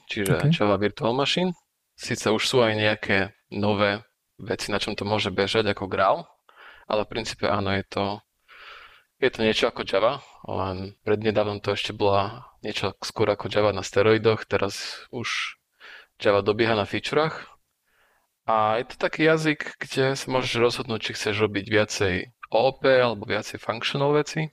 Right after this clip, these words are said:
Speaker 1: Je to na tebe. A to je taká hlavná výhoda aj nevýhoda, že vieš tam robiť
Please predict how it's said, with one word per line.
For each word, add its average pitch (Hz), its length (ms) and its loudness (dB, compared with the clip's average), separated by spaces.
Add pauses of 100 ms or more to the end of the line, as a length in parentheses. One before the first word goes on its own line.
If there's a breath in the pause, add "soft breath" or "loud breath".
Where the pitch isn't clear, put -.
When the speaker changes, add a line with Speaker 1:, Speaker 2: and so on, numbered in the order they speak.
(460)
Speaker 1:
Je 113 80 -6
to - 80 -16
na 98 160 -2
tebe. 156 320 -4 (320 loud breath)
A - 80 -6
to 127 160 2
je 123 80 -2
taká 127 160 -8
hlavná 117 320 -2
výhoda 113 320 4
aj 107 160 2
nevýhoda, 107 480 2 (240)
že 104 480 0 (960)
vieš 117 240 0
tam 139 80 2
robiť 120 560 0